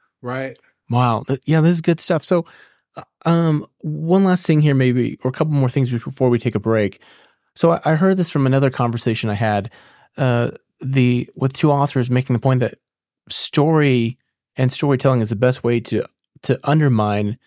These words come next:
Speaker 2: the bureaucracy. And I think I'm, that's what I'm hearing from you. Is that fair?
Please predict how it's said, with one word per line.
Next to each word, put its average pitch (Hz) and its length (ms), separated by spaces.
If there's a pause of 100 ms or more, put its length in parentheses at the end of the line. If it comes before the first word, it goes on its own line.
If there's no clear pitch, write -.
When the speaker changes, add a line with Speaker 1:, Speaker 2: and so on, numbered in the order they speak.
(520)
Speaker 2:
the 131 100
bureaucracy. 127 920
And - 120 (640)
I 123 100
think 220 220
I'm, 165 100
that's 143 180
what 151 100
I'm 135 80
hearing 139 360
from 123 200
you. 131 220
Is 110 80
that 131 160
fair? 156 360